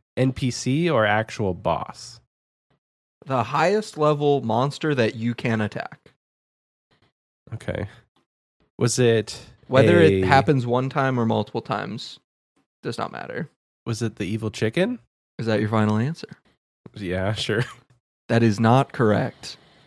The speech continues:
Speaker 2: We are gonna start turning it over to Ox. We're gonna start doing it. I'll try to not give it away.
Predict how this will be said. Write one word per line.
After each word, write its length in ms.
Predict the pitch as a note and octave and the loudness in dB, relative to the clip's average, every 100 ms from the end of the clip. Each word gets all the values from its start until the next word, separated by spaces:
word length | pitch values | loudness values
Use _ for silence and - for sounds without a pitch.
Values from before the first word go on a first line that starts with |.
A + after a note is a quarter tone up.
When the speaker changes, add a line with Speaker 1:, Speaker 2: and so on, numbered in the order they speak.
| _ | _
Speaker 2:
We 160 | B2 B2+ | 4 8
are 200 | C3 C#3+ | 8 6
gonna 200 | D#3+ D#3+ | 4 2
start 380 | - C3+ A#2+ _ _ _ _ | 4 4 4 _ _ _ _
turning 320 | - C#3 C#3 | -2 0 2
it 100 | C3+ | 2
over 220 | B2+ B2 A2+ | 4 4 2
to 120 | A2+ | 2
Ox. 360 | A2 A2+ A#2 - | 4 2 2 -4
We're 220 | C3+ B2+ | -2 2
gonna 320 | B2 B2+ A#2 A#2 _ _ _ | 2 2 2 -2 _ _ _
start 260 | - B2 A2 | 0 2 4
doing 220 | A#2 G#2 | 2 2
it. 60 | G#2 | 2
I'll 180 | G#2+ A2 | 0 0
try 180 | B2+ | 2
to 80 | A#2 | 2
not 280 | A2 A2 A2 | 4 2 2
give 140 | A#2+ A2 | -2 -2
it 80 | |
away. 380 | G#2+ G2+ A2+ G#2 | 0 0 -2 -6